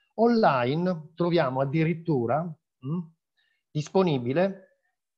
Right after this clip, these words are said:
la digitalizzazione dei quotidiani, dei periodici, eh, della stampa che venne prodotta in quel periodo storico.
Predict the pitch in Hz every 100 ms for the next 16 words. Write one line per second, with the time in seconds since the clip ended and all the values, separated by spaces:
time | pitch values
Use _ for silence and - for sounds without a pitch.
0 | _ 175 196 143 - 143 208 185 160 156
1 | 147 - 175 185 196 190 175 160 175 170
2 | 156 165 165 160 143 180 156 113 113 131
3 | 131 143 147 180 190 123 113 110 - 110
4 | 147 143 139 135 - - 202 127 113 -
5 | 110 98 - _ 139 123 156 147 143 135
6 | 135 135 135 - 123 117 120 117 120 117
7 | 113 113 - 107 104 107 101 101